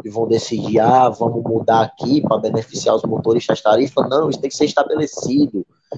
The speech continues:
E quem é que pode estabelecer? É o Estado, tem outro órgão, o Estado tem que estabelecer. Então é importante vocês botarem na cabeça. Quatro anos de governo Bolsonaro, ele não propôs nenhum debate, nenhum debate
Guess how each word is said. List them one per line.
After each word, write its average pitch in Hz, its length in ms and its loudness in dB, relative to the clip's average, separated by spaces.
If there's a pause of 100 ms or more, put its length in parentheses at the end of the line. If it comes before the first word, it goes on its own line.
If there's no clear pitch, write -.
(540)
E 113 80 -2
quem 156 160 2
é 151 60 2
que - 120 -12
pode 123 240 2
estabelecer? 104 680 -2
É 143 100 2
o 160 80 2
Estado, 113 560 0 (120)
tem 143 240 4
outro 117 300 0
órgão, 107 540 2
o 113 60 0
Estado 131 560 -2
tem 160 140 -4
que - 120 -4
estabelecer. 107 920 -2 (540)
Então 101 220 2
é - 20 4
importante 123 400 -2
vocês 123 200 -8
botarem 127 380 2
na 131 100 -2
cabeça. - 680 -2 (880)
Quatro 131 380 2
anos 120 160 0
de 110 80 -8
governo 104 320 0
Bolsonaro, 101 560 0
ele 113 120 2
não 113 80 -4
propôs 113 360 0
nenhum 135 280 0
debate, 113 800 -2 (380)
nenhum 156 440 0
debate 147 920 -2